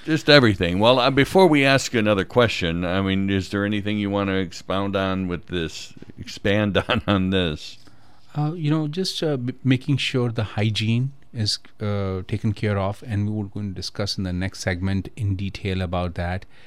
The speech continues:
Speaker 2: And, uh, m-, a urine tract infection in women is different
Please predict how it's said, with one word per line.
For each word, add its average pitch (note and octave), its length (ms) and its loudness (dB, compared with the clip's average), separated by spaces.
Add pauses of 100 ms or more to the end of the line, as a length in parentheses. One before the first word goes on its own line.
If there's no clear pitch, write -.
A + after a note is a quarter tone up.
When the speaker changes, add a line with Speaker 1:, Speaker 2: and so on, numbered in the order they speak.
(320)
Speaker 2:
And, F#2 560 -2
uh, F2+ 280 -2 (200)
m-, G#2+ 240 -2 (280)
a B2 60 -4
urine A2 500 2
tract - 320 -4
infection G#2+ 540 -4
in F#2 220 -4
women G#2 380 -2
is E2 160 -8
different A2 540 -6